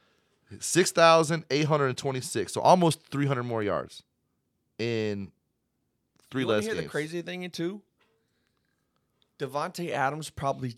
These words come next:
Speaker 2: d-, has done this with less catches than all of those guys, too. Davante Adams had a hundred receptions last year compared to Stefon Diggs' one oh eight, Travis Kelce's one ten, Tyreek Till's one nineteen.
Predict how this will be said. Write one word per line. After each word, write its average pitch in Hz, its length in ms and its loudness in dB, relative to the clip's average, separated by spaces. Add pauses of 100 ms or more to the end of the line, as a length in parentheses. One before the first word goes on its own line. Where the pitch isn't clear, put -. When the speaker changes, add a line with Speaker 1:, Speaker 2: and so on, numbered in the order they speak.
Speaker 2:
d-, - 120 -14
has 135 200 -8
done 131 260 -4
this 139 240 -6
with 120 180 -12
less 123 460 -8
catches 113 600 -12
than 107 220 -14 (100)
all 113 220 -12
of 110 100 -16
those 107 200 -16
guys, 113 320 -20
too. 107 240 -20 (840)
Davante 165 300 -6
Adams 170 320 -4
had 151 100 -10
a 127 40 -6
hundred 165 600 -6 (360)
receptions 131 640 -8
last 117 320 -12
year 117 260 -16 (420)
compared 143 480 -2
to 127 240 -6 (220)
Stefon 165 580 0
Diggs' 156 400 -4
one 131 220 -2
oh 175 180 2
eight, 143 280 -2 (320)
Travis 147 380 0
Kelce's 165 440 -2
one 147 260 -2
ten, 143 440 -6 (460)
Tyreek 165 540 0
Till's 165 420 0
one 143 340 0
nineteen. 160 720 -2